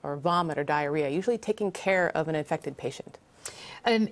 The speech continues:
Speaker 2: it's not transmitted, I understand, through sneezing or coughing. How is it transmitted, and, uh, describe the symptoms for us and how it's diagnosed?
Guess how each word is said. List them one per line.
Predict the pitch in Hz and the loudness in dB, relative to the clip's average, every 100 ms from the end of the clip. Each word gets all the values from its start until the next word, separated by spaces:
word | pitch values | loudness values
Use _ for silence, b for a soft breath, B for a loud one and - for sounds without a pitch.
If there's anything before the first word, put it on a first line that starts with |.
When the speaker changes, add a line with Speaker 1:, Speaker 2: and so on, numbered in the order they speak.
| - | 0
Speaker 2:
it's | 233 214 | 0 4
not | 226 339 | 4 4
transmitted, | - 330 254 202 233 226 | 2 2 2 4 4 4
I | 190 | 4
understand, | 175 170 - 190 170 | 2 -2 0 0 0
through | 175 | -2
sneezing | - - 208 208 196 180 | -4 0 2 4 2 0
or | - 156 | 0 -4
coughing. | - - 220 208 208 165 147 B B B | -4 -2 2 2 0 -4 -4 B B B
How | - 370 370 | 0 2 4
is | 285 | 2
it | 202 | -2
transmitted, | - 190 185 196 196 190 175 - | 0 0 2 2 4 4 2 2
and, | 196 190 185 185 - | 2 4 4 2 2
uh, | 190 180 165 | 4 4 2
describe | 190 - - - 247 269 269 | -2 -2 -4 2 4 4 2
the | 220 | -2
symptoms | 214 214 208 190 - | -2 -2 -4 -4 -6
for | - 175 | 0 0
us | 170 | 0
and | 170 | -4
how | 170 | -2
it's | 165 - | -4 -2
diagnosed? | 156 147 147 143 - - | -4 -4 -6 -10 -12 -14